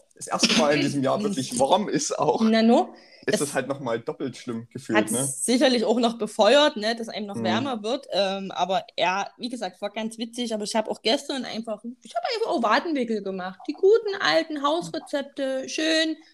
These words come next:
Speaker 2: kalte Tücher auf der Wade, warme Tücher drumherum und das hilft halt auch einfach übelst geil. Wadenwickel, beste.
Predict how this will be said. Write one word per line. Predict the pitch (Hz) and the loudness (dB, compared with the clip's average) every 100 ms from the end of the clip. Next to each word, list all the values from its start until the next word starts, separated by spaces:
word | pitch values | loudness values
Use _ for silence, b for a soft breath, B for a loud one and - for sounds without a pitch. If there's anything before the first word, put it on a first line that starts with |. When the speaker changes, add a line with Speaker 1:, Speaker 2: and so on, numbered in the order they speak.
| - - | -20 -8
Speaker 2:
kalte | 233 247 240 | -2 -2 -2
Tücher | 277 339 339 | 2 4 4
auf | 269 | -2
der | - 233 | -4 -2
Wade, | 240 247 247 247 240 | -2 0 2 2 2
warme | 226 247 254 | 2 0 -2
Tücher | - 240 240 | -4 -6 -6
drumherum | - 220 208 233 285 226 | -6 -4 -2 0 0 -2
und | 226 | -8
das | - | -4
hilft | 285 320 - | -2 -2 -2
halt | 160 165 | -4 -4
auch | |
einfach | - 170 - | -10 -10 -6
übelst | 175 170 - | -4 -6 -6
geil. | 170 165 | -8 -4
Wadenwickel, | 180 269 339 269 240 | 0 0 0 0 2
beste. | 233 254 - 170 | 2 0 0 -4